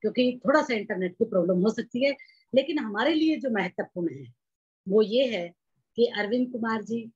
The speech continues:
लंदन तक की यात्रा, भारत के education system से होते हुए लंदन तक की यात्रा आपने की है। मैं गौरवान्वित हूँ कि हमारे समाज का एक छात्र जो इतनी बड़ी university में अपनी पीएचडी political science में कर रहा है,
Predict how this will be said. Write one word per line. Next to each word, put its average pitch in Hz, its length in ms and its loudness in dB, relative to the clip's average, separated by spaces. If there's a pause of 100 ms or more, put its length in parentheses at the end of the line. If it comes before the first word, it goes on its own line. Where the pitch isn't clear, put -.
(140)
लंदन 254 500 2 (520)
तक 262 60 6
की 247 340 -2
यात्रा, 185 440 0 (220)
भारत 214 420 4
के 233 180 6
education 208 520 0
system 214 440 0
से 214 180 2
होते 190 340 4
हुए 156 340 0 (460)
लंदन 240 380 2
तक 240 100 -6
की 208 220 0
यात्रा 185 300 0
आपने 185 260 0
की 190 240 -2
है। 220 140 -4 (360)
मैं 190 340 2 (360)
गौरवान्वित 214 720 2
हूँ 262 180 -2
कि - 160 -10
हमारे 185 300 0
समाज 202 460 2
का 214 260 -4 (460)
एक - 200 -4
छात्र 226 400 -4 (400)
जो 190 500 4
इतनी 233 300 2
बड़ी 214 200 4
university 208 520 -4
में 190 100 0
अपनी 185 180 -2
पीएचडी 185 400 2
political 180 400 -2
science 165 360 -2
में 170 100 -2
कर 202 160 2
रहा 165 300 -2
है, 165 220 -8